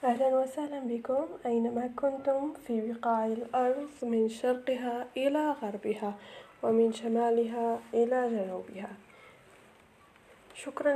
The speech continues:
لكل متابعينا القدم، الجدد، أينما كنتم. شكرًا على كل مرة تكونون فيها سببًا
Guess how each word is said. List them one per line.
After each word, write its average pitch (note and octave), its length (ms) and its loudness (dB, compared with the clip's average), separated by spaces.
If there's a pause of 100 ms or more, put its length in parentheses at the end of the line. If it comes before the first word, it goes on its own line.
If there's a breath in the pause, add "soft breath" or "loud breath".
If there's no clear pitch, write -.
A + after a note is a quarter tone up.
لكل D4 380 0
متابعينا A#3+ 1200 2
القدم، B3+ 920 4 (240)
الجدد، A#3 880 4 (260)
أينما C#4 600 0 (120)
كنتم. F#3 440 -8 (160)
شكرًا C4 460 2
على B3+ 300 0
كل B3+ 300 -4
مرة C#4+ 640 2
تكونون A3+ 640 2
فيها B3+ 540 -6 (140)
سببًا A#3 580 2